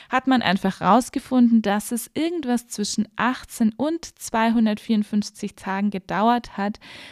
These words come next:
bis dieses Habit quasi implementiert wurde. Und ich finde, das ist einfach wahnsinnig lange. Also zweihundertvierundfünfzig Tage, das sind einfach irgendwie achteinhalb Monate oder so.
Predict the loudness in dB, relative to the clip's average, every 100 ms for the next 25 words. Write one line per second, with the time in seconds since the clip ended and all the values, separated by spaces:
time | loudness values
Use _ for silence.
0 | -10 0 2 0 -4 -6 -6 -12 -4 0
1 | 2 0 -2 -6 -2 -2 -4 -4 -4 -2
2 | -2 -2 -4 -6 -4 -4 -8 -6 -4 -4
3 | -6 -10 -18 -20 -20 -8 4 6 8 6
4 | 0 _ _ _ _ -8 -2 2 4 4
5 | 2 -2 0 0 2 -2 -4 -12 -8 0
6 | 2 4 2 2 0 -2 0 4 4 2
7 | -10 _ _ _ _ _ _ -18 -2 0
8 | 2 2 2 2 4 2 0 -2 0 0
9 | -2 -2 -10 -12 -12 -20 -20 -20 -20 -10
10 | 2 6 6 6 2 0 2 2 4 0
11 | 0 -2 0 0 2 -2 0 4 6 4
12 | 4 4 4 2 2 2 2 2 0 0
13 | 0